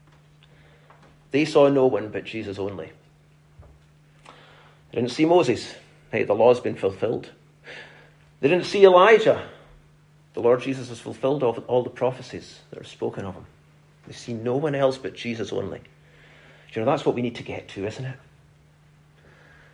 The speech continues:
Sometimes we let so many things get in the way. And we get distracted by other things. Or we get discouraged by the behaviour of other people.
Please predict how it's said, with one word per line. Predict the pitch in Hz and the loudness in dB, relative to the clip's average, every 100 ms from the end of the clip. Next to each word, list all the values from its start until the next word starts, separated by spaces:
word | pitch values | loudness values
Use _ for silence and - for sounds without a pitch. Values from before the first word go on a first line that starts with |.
| _ _ _ - | _ _ _ -20
Sometimes | - 190 220 208 190 185 170 | 0 2 2 2 2 2 0
we | 165 | 0
let | 156 151 | 2 0
so | - - 180 180 | -4 0 2 4
many | 180 180 | 4 4
things | - 175 160 139 | 0 0 2 0
get | 127 143 147 | -2 -2 -2
in | 139 143 | 0 -2
the | |
way. | 127 131 110 - - _ _ _ _ _ - - _ _ _ _ _ - - - - - - - _ - | -2 -4 -10 -14 -20 _ _ _ _ _ -20 -20 _ _ _ _ _ -20 -20 -20 -20 -20 -20 -20 _ 0
And | 143 151 | 2 4
we | 151 | 4
get | 151 - - - _ - | 2 0 -4 -20 _ -8
distracted | 147 - 175 165 - - 131 127 | -8 -6 -4 -4 -6 -6 -6 -2
by | 120 120 | -2 0
other | 117 139 147 | 0 0 -2
things. | 139 139 127 101 92 - - - _ _ _ _ _ - - - - - | -4 -8 -8 -10 -14 -18 -20 -20 _ _ _ _ _ -20 -20 -20 -20 4
Or | 180 | 8
we | 175 | 8
get | 175 190 | 8 4
discouraged | 180 - - 214 208 - | 0 -2 4 8 8 8
by | 160 156 | 8 8
the | 156 | 4
behaviour | 151 147 196 190 143 | 2 10 10 10 6
of | 147 | 6
other | 165 160 | 4 4
people. | 143 - 185 156 | 2 -4 -4 -4